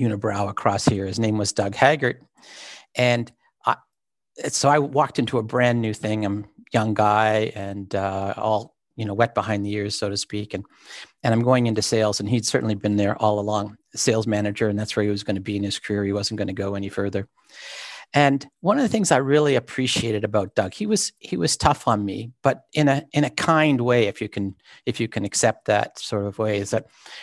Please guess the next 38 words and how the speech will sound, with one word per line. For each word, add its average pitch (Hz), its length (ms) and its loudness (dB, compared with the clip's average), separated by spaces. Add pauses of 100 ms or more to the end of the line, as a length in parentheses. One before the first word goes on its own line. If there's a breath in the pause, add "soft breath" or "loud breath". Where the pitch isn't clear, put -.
(120)
he - 80 -4
made 120 260 2
sure, 110 320 0 (240)
but 147 120 4
he 190 40 8
also 233 320 4
allowed 156 280 4
me 135 160 2
to 123 60 0
be 117 140 -2
myself. 107 640 0 (960)
And, 127 300 2
and 127 160 0
just 147 160 -2
to 127 60 -2
put 123 140 0
a 123 40 2
little 131 100 4
bit 120 140 4
of 110 80 -2
a 110 80 0
story 123 400 0
together, 107 440 -2 (440 loud breath)
I 143 160 4
followed 131 500 2 (220)
a 120 60 -10
guy 110 260 0
who 113 100 -2
was - 220 -6 (100)
totally 139 400 2
well 107 240 0
respected. - 600 -4 (100)
His 98 180 -6
name 101 220 -2
was 104 120 -6
John 92 300 -6
Thode, 135 480 0
and 101 180 -2